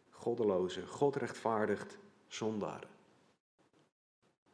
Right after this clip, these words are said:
En hij wil dat we bij hem komen. En waarom? Omdat God van ons houdt. God houdt oneindig veel van jou.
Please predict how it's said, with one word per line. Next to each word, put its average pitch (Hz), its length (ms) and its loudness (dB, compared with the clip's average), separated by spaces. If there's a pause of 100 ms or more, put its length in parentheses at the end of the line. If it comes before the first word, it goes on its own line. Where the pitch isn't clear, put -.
(540)
En 113 120 -2
hij 104 140 0
wil 123 140 6
dat 113 160 2
we 101 60 -2
bij 110 220 4
hem 98 140 4
komen. 82 300 -6
En 92 80 -2
waarom? 120 420 2 (300)
Omdat 135 240 -4
God - 180 -4
van 117 180 -6
ons 104 120 -8
houdt. 101 320 -8 (1300)
God 170 320 6
houdt 151 480 6
oneindig 156 760 4
veel 139 400 10
van 117 320 0
jou. 113 220 0